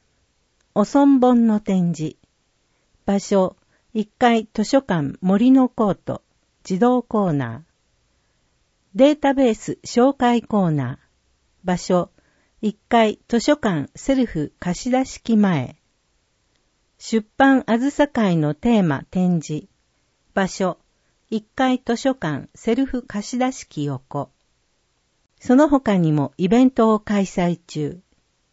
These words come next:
絵本で科学。期間、十月三十日土曜日から十一月三十日火曜日。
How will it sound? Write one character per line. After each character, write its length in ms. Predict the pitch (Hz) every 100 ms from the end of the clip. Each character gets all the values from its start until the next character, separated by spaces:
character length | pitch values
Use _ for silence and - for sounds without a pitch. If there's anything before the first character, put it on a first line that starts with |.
| _ _ _ _ _ _ -
絵 100 | 226
本 400 | - 294 277 170
で 180 | 156 -
科 160 | - 202
学。 400 | 165 - - - _ _ _ _ _ _ _ _ _
期 160 | 302 294
間、 340 | 202 147 131 - _ _ _ _
十 240 | 175 262 285
月 200 | 277 285
三 340 | - 262 269
十 200 | 254 254
日 340 | 202 170 - 147
土 160 | 180
曜 240 | 220 247 185
日 140 | 147
か 140 | 143
ら 180 | 131 123 - _ _ _
十 240 | - 247 269
一 220 | 269 254
月 240 | 240 233
三 300 | - 240 254
十 200 | 247 240
日 380 | 190 151 - 135
火 160 | - 175
曜 280 | 208 190 135
日。 180 | 120